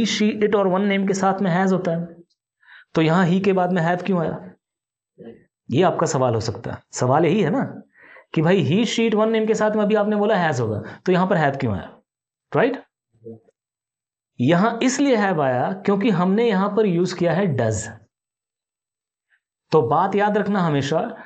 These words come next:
do, does, did, अभी पहले भी मैंने बताया था एक्सप्लेनेशन में, do,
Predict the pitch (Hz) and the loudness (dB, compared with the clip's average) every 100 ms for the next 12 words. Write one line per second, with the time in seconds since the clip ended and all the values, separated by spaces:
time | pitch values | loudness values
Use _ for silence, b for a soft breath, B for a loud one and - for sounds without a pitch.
0 | B 131 123 214 240 160 185 226 131 123 | B -2 2 2 2 2 2 0 -2 0
1 | 202 143 170 165 156 226 226 220 202 190 | 2 2 0 0 0 0 0 0 0 0
2 | 185 180 190 170 156 165 156 151 | -2 -2 0 0 0 0 2 2